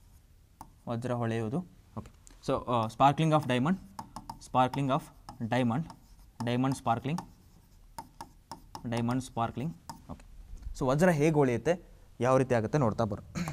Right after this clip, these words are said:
ಇವಾಗ ಒಂದು ವಜ್ರ ತೊಗೊಂಡ್ಬಿಟ್ಟು ಎಕ್ಸ್ಪ್ಲೇನ್ ಮಾಡ್ತಾ ಬರ್ತೀನಿ. So ಈ ರೀತಿ ವಜ್ರ ಇದೆ ಅಂತ ಅನ್ಕೊಳ್ಳಿ, ಈ ರೀತಿ ಒಂದು ವಜ್ರ ಇದೆ ಅಂತ ಅನ್ಕೊಳ್ಳಿ. So ಇದ್ರ ಮೂಲಕ ನಾವೇನು ಪಾಸ್ ಮಾಡ್ತೀವಿ, ಒಂದು ಬೆಳಕಿನ ಒಳಗಡೆ ಪಾಸ್ ಮಾಡಿದಾಗ ನೋಡಿ,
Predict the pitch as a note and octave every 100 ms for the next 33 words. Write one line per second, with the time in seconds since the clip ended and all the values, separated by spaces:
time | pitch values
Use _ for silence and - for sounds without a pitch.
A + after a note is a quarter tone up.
0 | - - - C3+ C3 A#2 - - - C3
1 | C3 D3 D#3 C#3 A#2 A2+ A#2+ C3+ A2+ A#2
2 | G2+ - A#2 G2+ - - - - D3+ D3+
3 | D#3+ C3 C3 C#3+ B2 G#2+ G#2+ D3 B2+ D3+
4 | G3+ - - - - - - - - -
5 | - - - - - _ - - C3 A#2+
6 | C3 A#2+ A2+ A#2 A2+ G#2 F#2+ G2 F#2 C3
7 | F#3+ - - - - D#3+ F3 D3+ F3 D3+
8 | A#2+ - - - - - C3+ C#3 D#3 C#3
9 | - B2+ C3+ - B2 C3+ D#3 C#3 A2 B2+
10 | C3+ D3 A#2 A#2 C3 B2+ A#2 A#2 A#2+ G#2+
11 | G2+ F#2+ A3+ - - - - - -